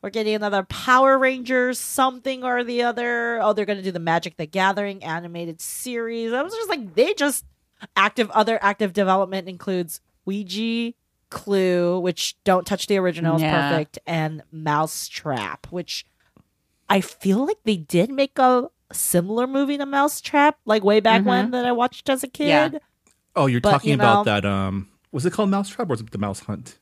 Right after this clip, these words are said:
Speaker 1: Mouse Hunt, maybe. Um, I remember, but, like, you know,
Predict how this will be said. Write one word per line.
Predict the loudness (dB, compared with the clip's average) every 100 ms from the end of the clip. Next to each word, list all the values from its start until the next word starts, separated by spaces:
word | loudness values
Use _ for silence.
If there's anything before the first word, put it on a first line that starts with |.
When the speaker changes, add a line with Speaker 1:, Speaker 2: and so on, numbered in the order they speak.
| _ -2
Speaker 1:
Mouse | 2 2
Hunt, | 2 6 6 6 -4
maybe. | -2 0 2 2 0 -2 -2
Um, | 2 4 2 0
I | -4
remember, | -4 -2 -4 -4
but, | -2 -2
like, | -4 -10
you | 2
know, | 6 8 6 0